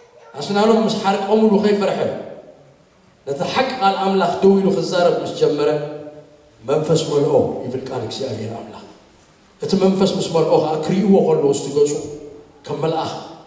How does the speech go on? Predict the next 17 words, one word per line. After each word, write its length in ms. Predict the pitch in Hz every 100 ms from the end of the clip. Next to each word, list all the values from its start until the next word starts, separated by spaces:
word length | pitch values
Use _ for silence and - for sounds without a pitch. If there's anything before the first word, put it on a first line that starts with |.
| - -
የብርህ 400 | 135 160 160 -
ከም 160 | - -
ዝነበረ 360 | - 123 - - - - - - -
ይምስክረና። 580 | 131 131 - - 107 98 - - - - - - -
ክምግትዎ 560 | 220 233 233 226 202 190
ዘይክእሉ 420 | 170 196 - - - - - - -
መንፈስ 420 | 151 180 175 165 - -
ኣብ 140 | 151
ልዕሊ 140 | 143 156
እስጢፋኖስ 540 | - - - 135 135 - - - -
ከም 160 | - 151
ዝወረደ፣ 340 | 139 135 123 - - - - - - - _ _ _ -
እዚ 100 | 220 262
ዝኾነሉ 420 | 233 233 220 220
ምኽንያት 360 | 220 202 208 185
ንምንታይ 400 | 196 202 202 214
እንተልና 360 | 185 185 185